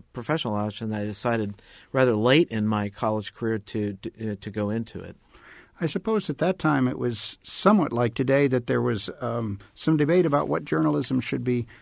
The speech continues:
Speaker 2: doing. Should it be an activist or should it just be reporting? Um, I guess to use an example, if there was a demonstration going on in Dunn Meadow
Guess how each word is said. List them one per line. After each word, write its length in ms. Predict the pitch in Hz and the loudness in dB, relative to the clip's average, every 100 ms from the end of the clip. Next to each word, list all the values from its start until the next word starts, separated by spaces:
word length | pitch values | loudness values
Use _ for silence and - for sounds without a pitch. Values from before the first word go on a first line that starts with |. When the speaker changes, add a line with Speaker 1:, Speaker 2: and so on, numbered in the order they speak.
| _ - | _ 2
Speaker 2:
doing. 340 | 170 139 90 | 4 4 0
Should 220 | - 127 120 | -2 -2 -2
it 120 | 110 | 0
be 200 | 120 113 | 2 2
an 160 | 107 - | 0 0
activist 760 | 127 - 165 160 175 - - | -2 0 -2 -2 -6 -8 -6
or 380 | 123 131 131 135 | -4 -2 -4 -6
should 280 | 139 - 139 | -8 -4 -4
it 100 | 131 | -2
just 300 | 143 127 - _ - | -4 -6 -10 _ -2
be 180 | 143 | 0
reporting? 640 | 131 127 120 170 123 98 101 - - - | 2 0 0 0 0 -2 -6 -14 -18 -12
Um, 440 | - 117 113 113 113 | -4 -2 0 -2 -2
I 100 | 120 | 0
guess 220 | 135 135 | 0 2
to 80 | 156 | 4
use 180 | 151 123 | 6 6
an 60 | |
example, 640 | 127 117 151 165 143 120 123 | 2 4 4 4 4 4 2
if 100 | 113 | 2
there 140 | 143 | 2
was 120 | 131 | 2
a 60 | 120 | 2
demonstration 720 | 135 143 123 - 135 - 123 | 2 2 2 2 2 2 0
going 280 | 127 127 123 | 2 2 2
on 240 | 131 123 | 2 2
in 120 | 117 | 0
Dunn 240 | 110 127 120 | 2 2 2
Meadow 380 | 160 147 127 | 2 2 0